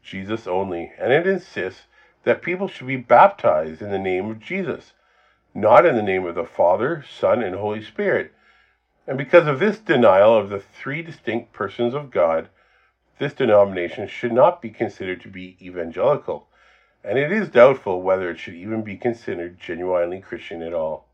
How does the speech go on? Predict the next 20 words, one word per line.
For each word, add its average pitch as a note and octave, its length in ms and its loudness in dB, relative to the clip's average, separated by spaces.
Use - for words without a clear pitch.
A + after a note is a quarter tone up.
Modern D3 580 6
non-Trinitarian G#2+ 960 0
groups F2+ 320 -10
or A2+ 160 -8
denominations F#2 960 -2
include A2+ 580 -6
Christian G#2 340 -10
Science, A2+ 640 0
the - 80 -18
Church C3+ 420 -12
of F2 100 -16
Jesus F#2+ 320 -16
Christ A2+ 380 -4
of G2 120 -8
Latter-day F#2 360 -2
Saints, F#3 500 -8
Jehovah's G#2+ 520 0
Witnesses, B2 720 -10
the F#2 100 -10
Living D3 560 -2